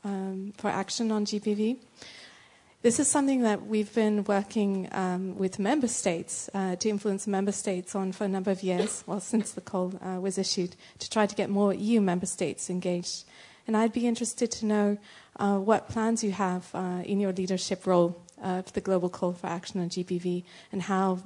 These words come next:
you think we can, you can, or we can collectively, uh, engage more member states and, and more,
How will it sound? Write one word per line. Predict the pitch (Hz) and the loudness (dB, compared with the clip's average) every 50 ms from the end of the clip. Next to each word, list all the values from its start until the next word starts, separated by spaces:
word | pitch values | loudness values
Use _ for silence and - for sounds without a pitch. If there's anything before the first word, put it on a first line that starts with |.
| 202 214 - | -12 -14 -10
you | - 196 190 | -8 -6 -6
think | 180 - 208 190 185 190 - | -2 0 0 0 0 -2 -6
we | - 185 | -10 -10
can, | - - 196 180 175 180 180 180 _ - | -8 -4 -2 -2 0 -2 -4 -6 _ -12
you | - 180 190 214 208 | -8 -4 -4 -4 -4
can, | - - 214 196 190 196 185 202 - _ - | -4 -4 -2 0 0 -2 -2 -6 -10 _ -6
or | 175 175 | -4 -2
we | 180 175 214 208 | -2 0 -2 -4
can | - - - 208 185 180 185 185 185 - - | -4 -6 -8 -6 -4 -2 -2 -2 -4 -6 -10
collectively, | - 208 180 185 190 185 - 196 180 196 190 185 180 180 - - - - - - - - - - | -10 -4 -2 -2 -2 -2 -4 -8 -6 -2 -2 0 0 -2 -6 -10 -20 -20 -20 -20 -20 -20 -10 -4
uh, | - 190 185 185 180 - | 0 0 2 2 0 0
engage | - 202 196 196 202 190 185 185 180 - - - | 0 0 0 2 4 4 4 4 2 0 -2 -2
more | 202 190 196 202 196 196 196 190 | 0 4 4 6 6 6 4 4
member | 190 190 185 180 180 190 | 2 2 0 0 0 0
states | 180 - - - 196 180 175 180 175 - - - | -2 -2 0 2 2 2 2 0 -2 -6 -10 -6
and, | - 196 190 180 - | -4 -4 -4 -4 -4
and | 180 180 185 | -4 -4 -2
more, | 190 190 185 185 185 190 | 0 2 2 2 2 0